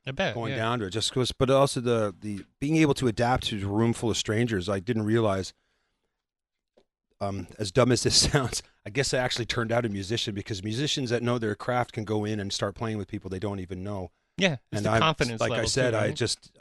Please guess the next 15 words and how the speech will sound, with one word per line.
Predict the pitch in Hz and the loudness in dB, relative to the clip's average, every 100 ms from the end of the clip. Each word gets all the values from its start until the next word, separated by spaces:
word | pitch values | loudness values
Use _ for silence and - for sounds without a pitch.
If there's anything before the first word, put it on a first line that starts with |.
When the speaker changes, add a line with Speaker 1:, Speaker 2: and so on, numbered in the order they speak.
| _ - | _ -20
Speaker 2:
uh, | - _ - | -20 _ -12
well, | 76 | -10
fear | 71 - - 123 143 | -10 -8 2 6 6
level. | 113 92 92 | 4 2 -4
I | |
think | 87 104 | -8 -14
fear | - 113 117 | -8 -4 -2
breeds | 107 107 | 0 0
Speaker 1:
Oh, | 156 | 2
really? | - - | 2 2
Speaker 2:
confidence | 120 113 151 - | 0 0 0 2
Speaker 1:
<laughs> | |
Speaker 2:
like | 104 | 2
that. | - 117 131 | 4 2 2
Just | 123 117 | 0 -2